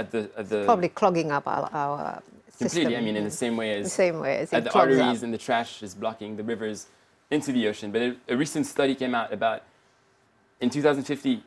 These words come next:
Speaker 1: there'll be more plastic than fish in the ocean. And that's just
Speaker 2: It's just sad.
Speaker 1: unimaginable. Like,
Speaker 2: Mm.
Speaker 1: I was diving in Pulau Seribu,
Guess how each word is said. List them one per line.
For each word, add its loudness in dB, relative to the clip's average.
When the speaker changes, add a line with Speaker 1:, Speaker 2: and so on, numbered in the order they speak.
Speaker 1:
there'll 4
be 6
more 4
plastic 2
than 2
fish -4
in 0
the 2
ocean. -4
And -6
that's -4
just -10
Speaker 2:
It's 2
just 0
sad. 0
Speaker 1:
unimaginable. -2
Like, -2
Speaker 2:
Mm. -16
Speaker 1:
I 2
was -2
diving 2
in 0
Pulau 6
Seribu, 0